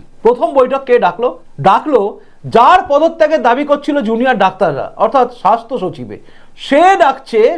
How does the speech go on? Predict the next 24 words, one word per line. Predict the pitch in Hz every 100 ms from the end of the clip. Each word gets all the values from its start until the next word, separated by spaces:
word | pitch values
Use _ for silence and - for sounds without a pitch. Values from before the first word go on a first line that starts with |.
| 180
জুনিয়র | 202 190 127
ডাক্তারদের। | 127 - 110 98 98 -
ভাবুন, | 160 160 - - 131
জুনিয়র | 247 339 381 311
ডাক্তারদের | 311 320 294 294 208
ডাকছে | - - 311
কারা | 285 320 349 - - -
বা | 143 151
ডাকছে | 190 - 294
কে? | - 285 339 - - -
না, | 262 302 226 -
স্বাস্থ্য | 240 247 -
সচিব, | 165 127 104 - 131
যার | 220 262 311 202
বদলে | 202 233 269 214
দাবি | 170 196 208
চাইছে, | 165 151 208 233
যাকে | 165 156
সরানোর | 165 156 180 202 165
দাবি | 165
করছিল | 185 175 - 196 262 - - -
জুনিয়র | 185 214 220 156
ডাক্তাররা | 151 151 131 110
এই | 214